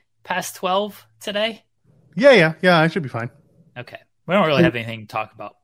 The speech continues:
Speaker 1: I'm gonna tease this.
Speaker 2: We gotta,
Speaker 1: I'm
Speaker 2: we
Speaker 1: gonna
Speaker 2: gotta,
Speaker 1: tease
Speaker 2: we gotta book our Friday, I guess.
Speaker 1: Well, yeah, I guess so. I'm
Speaker 2: If you
Speaker 1: tease this,
Speaker 2: haven't heard.
Speaker 1: everybody. Twelve Eastern. It, we'll, we'll call it In the Weeds, Digging Deeper. Can't call it After Dark. I think that's,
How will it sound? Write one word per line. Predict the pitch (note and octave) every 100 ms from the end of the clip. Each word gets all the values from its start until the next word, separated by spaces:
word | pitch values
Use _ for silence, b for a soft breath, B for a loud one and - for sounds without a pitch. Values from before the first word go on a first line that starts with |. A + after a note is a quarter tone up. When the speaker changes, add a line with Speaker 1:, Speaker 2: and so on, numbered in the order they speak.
| _ -
Speaker 1:
I'm | D3+
gonna | A2+
tease | - - C#3+ A#2 G#2+
this. | G#2+ A2 - -
Speaker 2:
We | D3 D3+
gotta, | D#3+
Speaker 1:
I'm | D3+
Speaker 2:
we | F3+
Speaker 1:
gonna | D#3
Speaker 2:
gotta, | C#3+
Speaker 1:
tease | E3+
Speaker 2:
we |
gotta | E3 B2
book | A2+ - D3+ C#3+
our | A2+
Friday, | - C#3+ G3+ B2 G#2+
I |
guess. | G#2+ A2 C3 - _ _ C3+
Speaker 1:
Well, | A#2+ A2+ A2 -
yeah, | A2 A2 G#2 A#2+
I |
guess | A2 -
so. | A#2 A2 _ b b
I'm | B2+
Speaker 2:
If | C3
you | B2
Speaker 1:
tease | A#2+
this, | -
Speaker 2:
haven't | A2 A#2
heard. |
Speaker 1:
everybody. | G#2 G#2 - b b _
Twelve | - - F#3+ A#3+ C4 A#3+ G3 - _ _ _
Eastern. | G3+ G#3 - D3 G#2+ A2+
It, | D#3 E3
we'll, | F#3+ G3
we'll | G3+
call | G#3 A3
it | G#3 - b b b b _ _ _ _ _ _ _ _ _
In | G3+ B3+
the | B3+
Weeds, | A3+ A3+ A3+ A#3 A3+ F#3+ F3 - - _ _ _ _ _ _ _ _
Digging | D#3 C#3 G#3+ G#3+ F#3
Deeper. | C#3 G3 - B2+ G2+
Can't | - D3+
call | D3+ B2+
it |
After | A#2 -
Dark. | A2+ G2+ G2
I |
think | - A2+
that's, | G#2 - -